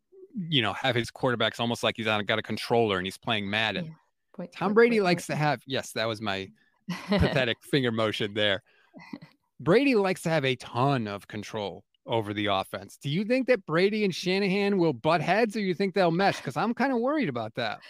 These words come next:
Speaker 2: Yeah, it's interesting. I think you'd see, I, that part of the reason, that's part of the reason why I'd kinda like to see it because,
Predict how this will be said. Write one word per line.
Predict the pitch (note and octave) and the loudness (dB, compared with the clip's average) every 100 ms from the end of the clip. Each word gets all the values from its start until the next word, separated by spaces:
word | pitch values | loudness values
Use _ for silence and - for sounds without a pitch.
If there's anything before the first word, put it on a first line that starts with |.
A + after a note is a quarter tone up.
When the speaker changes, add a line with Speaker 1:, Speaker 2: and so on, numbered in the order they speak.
| - - _ | -20 -20 _
Speaker 2:
Yeah, | - C#4+ F4 | 0 4 6
it's | D#4 D4+ | 4 2
interesting. | G4+ G#4 C5 - G3 | 0 0 -2 2 4
I | F#3 F#3 | 4 6
think | B3 B3 | 4 4
you'd | C4+ A#3+ | 0 -2
see, | - C4 - | -2 -2 2
I, | F3+ - | 2 2
that | B3+ C4+ | 0 2
part | D#4 D4+ | 0 2
of | B3+ | 0
the | A#3 | 0
reason, | A#3 A3 A3+ | 0 0 -2
that's | - A3 | -4 -6
part | - B3 | 0 2
of | |
the | A3 | 4
reason | F#3+ G3+ F#3 | 4 4 2
why | E3 D#3+ | 2 2
I'd | E3 - | -2 -4
kinda | F#3 F3+ | -2 0
like | D#3+ F#3 - | 0 -2 -4
to | |
see | G3 E3+ A#2 | -6 -4 -4
it | B2 | -4
because, | E3 - D#3 D3+ D3 | -6 -2 -2 -2 -6